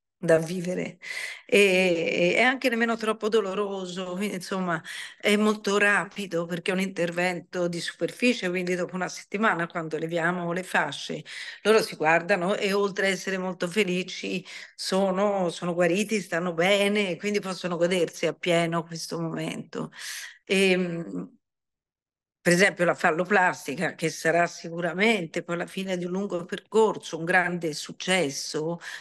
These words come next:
per un ragazzo trans, eh, è pieno di momenti difficili, di, di, di sofferenze,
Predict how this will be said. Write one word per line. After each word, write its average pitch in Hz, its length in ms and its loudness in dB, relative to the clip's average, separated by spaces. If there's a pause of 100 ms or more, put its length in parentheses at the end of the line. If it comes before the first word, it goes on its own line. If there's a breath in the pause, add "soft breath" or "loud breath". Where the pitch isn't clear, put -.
(120 loud breath)
per 170 160 4
un 165 140 2
ragazzo 165 500 0
trans, 170 520 0
eh, 175 1200 2
è 185 180 0
pieno 185 320 2
di 180 120 -4
momenti 185 480 -4
difficili, 175 840 -4
di, 180 340 -6
di, 170 320 -8
di 185 140 -12
sofferenze, 180 1120 -2